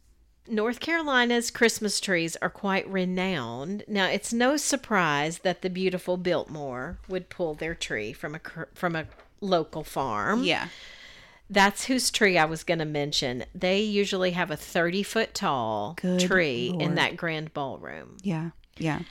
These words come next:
Speaker 1: And that tree is usually about thirty years old.
Speaker 2: Good Lord. Wow.
Speaker 1: So they always get theirs. They have a long-standing relationship with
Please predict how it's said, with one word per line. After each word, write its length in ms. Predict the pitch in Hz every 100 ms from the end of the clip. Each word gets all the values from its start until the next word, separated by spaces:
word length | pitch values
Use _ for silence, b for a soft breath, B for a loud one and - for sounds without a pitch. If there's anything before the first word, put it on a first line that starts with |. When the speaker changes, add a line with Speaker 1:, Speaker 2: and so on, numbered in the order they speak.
| B B -
Speaker 1:
And 380 | 190 185 185
that 240 | - 214 -
tree 260 | - 277 269
is 140 | 214
usually 380 | 220 226 240 233
about 280 | 208 202 -
thirty 300 | 214 214 240
years 360 | 247 247 247
old. 600 | 247 254 240 80 64 - -
Speaker 2:
Good 440 | 208 214 226 208
Lord. 840 | 175 170 185 202 202 196 170 156 151 - -
Wow. 300 | 170 226 220 214 220 202 160
Speaker 1:
So 60 | 165
they 200 | 196 -
always 560 | - 180 202 240 262
get 280 | - 254 240
theirs. 500 | 226 208 202 202 208
They 120 | 196 185
have 120 | 180
a 40 |
long-standing 760 | 170 165 180 - 202 202 208 202
relationship 840 | 208 196 180 - 180 - 160 170
with 180 | 196 202